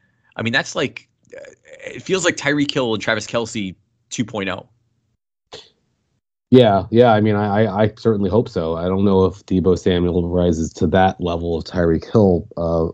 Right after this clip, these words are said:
Speaker 2: but, uh, George Kittle certainly in the, in the league with, uh, with, with Travis Kelce. I was so proud. I was so proud of the forty-niners for getting this win. Like,
Speaker 1: <laughs>
Speaker 2: like, I, if I could go and just talk to them and just tell them how happy I am with their performance,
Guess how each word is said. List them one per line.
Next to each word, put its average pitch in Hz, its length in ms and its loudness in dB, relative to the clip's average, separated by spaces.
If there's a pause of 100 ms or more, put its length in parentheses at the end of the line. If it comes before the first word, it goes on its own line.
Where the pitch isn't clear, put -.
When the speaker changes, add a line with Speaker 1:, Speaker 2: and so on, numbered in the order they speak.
(160)
Speaker 2:
but, 92 340 2 (460)
uh, 90 180 0
George 151 240 6
Kittle 165 220 6
certainly 101 440 -4
in 101 200 -4
the, 98 120 -4
in 95 140 -6
the 92 80 -2
league 95 300 0
with, 90 280 -2
uh, 82 300 -4 (100)
with, 85 300 -6
with 85 180 -4
Travis 85 280 -2
Kelce. 95 420 0 (320)
I 147 240 8
was 131 500 4 (340)
so 131 300 4
proud. 113 380 0
I 143 120 0
was 135 100 -2
so 120 240 2
proud 92 360 -4
of 90 100 -10
the 90 60 -12
forty-niners 92 480 -4
for 87 100 -10
getting 90 240 0
this 82 180 -8
win. 92 200 2
Like, 98 240 0 (240)
Speaker 1:
<laughs> - 260 -20
Speaker 2:
like, 139 140 6
I, 220 160 2
if 139 240 -2
I 151 140 6
could 170 220 6
go 147 380 6
and 131 160 0
just 127 340 0
talk 131 340 2
to 139 80 -4
them 127 200 4
and 113 140 0
just 110 200 0
tell 120 220 -4
them 120 140 0
how 113 200 0
happy 110 380 2
I 117 140 4
am 113 180 2
with 110 120 0
their 98 120 0
performance, 127 720 0